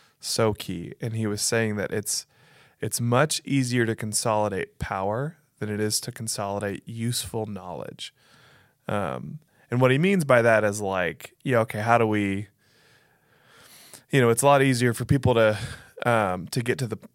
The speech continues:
place where they have authority to kinda change the way the city works and is structured and all that kinda stuff,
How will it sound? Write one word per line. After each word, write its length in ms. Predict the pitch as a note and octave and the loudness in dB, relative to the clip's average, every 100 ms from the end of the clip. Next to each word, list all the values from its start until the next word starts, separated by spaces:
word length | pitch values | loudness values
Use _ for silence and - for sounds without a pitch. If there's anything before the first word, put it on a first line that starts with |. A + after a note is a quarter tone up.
| _ _ _ _ _ _ - | _ _ _ _ _ _ -6
place 320 | C3+ A#2+ A2+ | 0 0 0
where 80 | A2+ | -2
they 100 | G#2+ | 0
have 200 | G#2 G2+ | 0 -2
authority 440 | G2 A2+ A2 G#2 | -2 -2 0 0
to 80 | G2 | -2
kinda 260 | - G#2 G2 | -4 -6 -4
change 340 | - G#2 G#2 | -2 -2 -2
the 80 | G2+ | -2
way 140 | G2+ G2 | 0 0
the 120 | G2 | -2
city 260 | - G#2+ G2 | -4 -4 -4
works 360 | G#2+ A2+ - | 0 -2 -2
and 100 | G#2+ | -6
is 100 | F#2 | -6
structured 540 | - A2+ A2 - A2+ G#2+ | -4 -2 -2 -4 -4 -4
and 60 | |
all 140 | G#2 G2 | -4 -4
that 140 | - | -6
kinda 200 | G#2+ G2+ | -8 -8
stuff, 400 | - G2+ G2 - | -6 -6 -6 -8